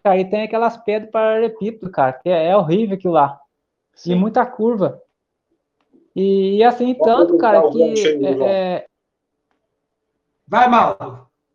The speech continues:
Speaker 3: Pode cortar.
Speaker 2: Não, vou aproveitar o gancho do Giovanni já pra ele emendar aí,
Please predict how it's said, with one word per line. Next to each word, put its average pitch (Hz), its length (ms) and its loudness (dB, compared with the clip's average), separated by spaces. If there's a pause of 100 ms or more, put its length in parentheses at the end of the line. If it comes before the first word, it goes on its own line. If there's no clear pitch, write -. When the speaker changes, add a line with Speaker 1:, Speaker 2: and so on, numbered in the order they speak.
(240)
Speaker 3:
Pode 226 200 -2
cortar. 311 300 2
Speaker 2:
Não, 254 60 2
vou - 160 2
aproveitar 202 260 0
o 190 100 2
gancho 180 280 0
do 170 60 2
Giovanni 170 460 4
já 180 120 2
pra 185 120 2
ele 180 140 2
emendar 160 440 0
aí, 180 320 -2